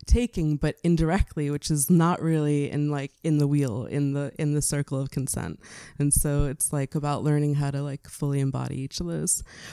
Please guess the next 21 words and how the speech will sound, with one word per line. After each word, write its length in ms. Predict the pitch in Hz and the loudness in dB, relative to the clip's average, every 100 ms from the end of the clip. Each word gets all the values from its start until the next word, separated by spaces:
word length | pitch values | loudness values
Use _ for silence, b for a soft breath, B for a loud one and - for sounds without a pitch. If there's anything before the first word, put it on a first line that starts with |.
| B | B
But 60 | |
that's 180 | 233 254 | 4 6
just 200 | 269 - | 4 4
one 240 | 185 185 180 | 4 4 4
piece 460 | - 170 - - | 4 2 4 2
of, 560 | - 151 151 147 143 - _ | 0 0 2 0 -4 -14 _
um, 420 | 151 143 143 143 - | -4 -2 -4 -6 -6
what 200 | 156 151 | -4 0
I 100 | 147 | 2
was 220 | 143 139 | 0 0
doing 340 | - 143 143 139 | 0 4 4 4
in 140 | 139 | 2
somatic 360 | - 143 143 - | 0 0 0 -2
se-, 220 | 139 - - | -2 -2 -2
sex 280 | - 151 - | -2 -2 -2
education, 480 | 151 151 147 - 147 | -6 -4 -4 -2 -2
and 100 | 139 | 0
I'm 120 | 135 | -2
going 320 | 139 135 135 | -2 -2 -4
deeper 300 | 135 139 139 | -4 -6 -6
into 600 | 120 143 139 - 135 131 | -2 -2 0 0 0 -2